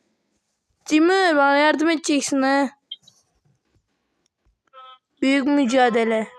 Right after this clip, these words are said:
Büyük üçlü mücadele. Hadi arkadaşlar, bakın yarın büyük üçlü mücadele gelecek. Haberiniz olsun.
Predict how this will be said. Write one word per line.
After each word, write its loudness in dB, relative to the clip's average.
Büyük -4
üçlü -6
mücadele. -2
Hadi 2
arkadaşlar, 0
bakın -2
yarın 0
büyük -4
üçlü -4
mücadele 0
gelecek. -2
Haberiniz -2
olsun. -4